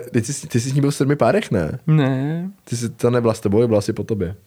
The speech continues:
Speaker 1: No, to je jedno, ale takže, eh, jest-, takže já chápu.
Speaker 2: Jo, Martina, uf, dobrý.
Speaker 1: Jo, dobrý, tak Martina
Speaker 2: Jsem
Speaker 1: Babišová.
Speaker 2: nebyl.
Speaker 1: Takže já si jako pamat-, jako ty rozchody prostě, když se nikomu nelže a řekne se to na férovku, řekneš prostě: „Jo, OK,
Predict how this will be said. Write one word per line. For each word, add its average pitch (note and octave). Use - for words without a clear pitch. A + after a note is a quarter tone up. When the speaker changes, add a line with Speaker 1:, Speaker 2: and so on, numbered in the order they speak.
Speaker 1:
No, B2
to B2+
je A#2
jedno, A2
ale G#2
takže, A#2
eh, A2
jest-, -
takže B2+
já B2+
chápu. C#3+
Speaker 2:
Jo, D#3
Martina, D#3
uf, C#3+
dobrý. G#2
Speaker 1:
Jo, G#2
dobrý, F#2+
tak F#2
Martina F#2
Speaker 2:
Jsem F2+
Speaker 1:
Babišová. -
Speaker 2:
nebyl. C#3+
Speaker 1:
Takže C3+
já C3
si -
jako C#3
pamat-, C3
jako B2+
ty C#3+
rozchody C3
prostě, B2+
když B2+
se E3
nikomu F3
nelže A2
a G2+
řekne C3
se D3
to D#3
na B2+
férovku, A#2
řekneš A#2
prostě: B2
„Jo, A#2+
OK, B2